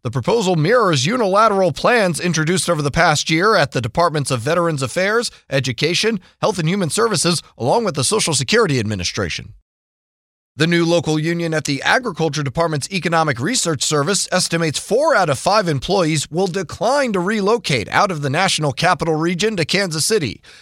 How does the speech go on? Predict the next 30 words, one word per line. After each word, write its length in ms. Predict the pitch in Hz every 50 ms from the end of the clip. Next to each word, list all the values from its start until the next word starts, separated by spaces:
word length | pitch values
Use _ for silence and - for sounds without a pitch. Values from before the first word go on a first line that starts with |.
| - _ _ -
A 120 | - 117 165
F 100 | 180 151
G 260 | - 170 156 175 190
E 40 | 175
polled 400 | - - - - 240 226 165 147
those 240 | 156 156 170 147 -
ordered 340 | - 226 247 226 196 160 143
to 60 | 123
move. 300 | 120 117 120 156 175 - - - _ _
Sixty-seven 760 | - - 269 233 - - 254 240 190 - - 262 247 233 220
employees 520 | 214 196 175 - 190 208 220 220 240 254 -
say 180 | - 202 196
they're 160 | 180 175 175 170
moving 380 | 175 190 196 196 226 233 220
or 100 | 185 170
may 160 | 165 180 196
consider 480 | 190 - 165 156 143 - 220 240 190 165
moving. 340 | 143 143 139 143 170 175 147 - - _ _
Nearly 300 | - 131 151 151 151 143
one 220 | 127 151 190 214 180
hundred 340 | 127 190 214 208 190 160
and 120 | 160 151 139
thirty 280 | 190 202 208 175 156
others, 320 | 180 247 262 214 165 120 127
though, 180 | 135 139 165
say 220 | 165 - - 156 160
they're 160 | 139 151 147
likely 420 | 143 170 190 175 - - 165 147
to 120 | 131 131 127
decline. 600 | 107 - - - 156 180 175 139 90 69 - -